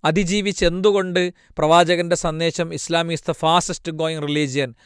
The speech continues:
ഇസ്ലാമാണ് ലോകത്തെ ഏറ്റവും വേഗതയാർന്ന മതം എന്നൊരവസ്ഥ ലഭിക്കുന്നത് എന്തുകൊണ്ടാണ്? അവിവേകി, അശുദ്ധൻ, ഇങ്ങനെയുള്ള ഈ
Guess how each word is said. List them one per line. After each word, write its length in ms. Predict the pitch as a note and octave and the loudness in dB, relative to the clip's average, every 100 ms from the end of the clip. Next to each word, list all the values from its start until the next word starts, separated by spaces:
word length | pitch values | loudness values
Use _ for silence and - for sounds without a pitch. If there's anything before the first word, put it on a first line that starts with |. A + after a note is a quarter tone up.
| _ - | _ -14
ഇസ്ലാമാണ് 560 | - E3+ E3+ D#3+ D#3+ | -4 -2 0 0 0
ലോകത്തെ 360 | D3+ D3+ D3 D3 | 0 0 -2 -4
ഏറ്റവും 380 | C#3+ D3+ D3+ C#3 | -4 -6 -6 -4
വേഗതയാർന്ന 720 | C#3+ D3 D#3 D3+ D#3 C#3+ C#3+ | -4 -2 -4 -2 -2 -4 -6
മതം 420 | C#3 B2+ D3 C#3+ _ _ _ | -6 -4 -4 -6 _ _ _
എന്നൊരവസ്ഥ 520 | D3 D#3 C#3+ D3 - E3 | -8 -2 -2 -2 -4 -4
ലഭിക്കുന്നത് 640 | D3 D3 F3 G3+ G3 F3 | -2 -4 -2 -2 -2 -4
എന്തുകൊണ്ടാണ്? 640 | D3 D3+ C#3 B2+ B2 B2 - _ _ _ _ _ _ _ - | -2 -4 -2 -4 -6 -12 -20 _ _ _ _ _ _ _ -10
അവിവേകി, 800 | D3 D#3 D3+ D3 C3 C3+ A#2+ A#2+ _ _ _ _ _ | -2 0 2 0 0 -6 -8 -12 _ _ _ _ _
അശുദ്ധൻ, 640 | C#3 D3 F3 C#3 D#3 B2 G#2+ _ _ _ _ _ F#3 | -8 -4 -4 -4 -6 -6 -14 _ _ _ _ _ -8
ഇങ്ങനെയുള്ള 640 | G#3 A#3+ G#3+ F#3 G3 G#3 - | -2 0 2 2 0 -2 -8
ഈ 300 | E3 G3+ | -10 -8